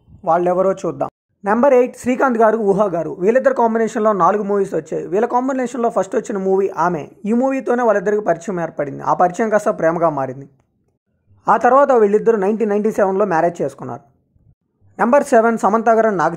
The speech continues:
చైతన్య గారు. వీళ్ళిద్దరు కాంబినేషన్లో ఫైవ్ మూవీస్ వచ్చాయి. వీళ్ళిద్దరు కాంబినేషన్లో ఫస్ట్ వచ్చిన మూవీ ఏ మాయ చేసావే. ఈ మూవీ దగ్గర నుంచే వాళ్ళిద్దరికీ లవ్ అనేది స్టార్ట్ అయింది.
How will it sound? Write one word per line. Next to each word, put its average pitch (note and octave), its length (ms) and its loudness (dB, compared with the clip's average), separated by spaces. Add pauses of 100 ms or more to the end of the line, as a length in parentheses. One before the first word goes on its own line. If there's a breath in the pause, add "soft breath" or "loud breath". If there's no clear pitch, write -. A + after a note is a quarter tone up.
చైతన్య E3 200 -4
గారు. C#3 180 -2
వీళ్ళిద్దరు A3 300 0
కాంబినేషన్లో A3+ 640 2
ఫైవ్ G3+ 260 0
మూవీస్ G3+ 280 0
వచ్చాయి. E3+ 260 -6
వీళ్ళిద్దరు G#3+ 260 -2
కాంబినేషన్లో A3+ 420 -2
ఫస్ట్ F3+ 240 -4
వచ్చిన A3+ 260 -4
మూవీ G3+ 200 0
ఏ F3+ 120 0
మాయ G3 240 0 (100)
చేసావే. C#3+ 340 -6
ఈ G3 220 -6
మూవీ C4 220 -2
దగ్గర A3 220 0
నుంచే A3 260 -2
వాళ్ళిద్దరికీ G3 680 -2 (300)
లవ్ F3 140 2
అనేది F#3+ 200 -2
స్టార్ట్ D3+ 280 -4
అయింది. C3+ 240 -10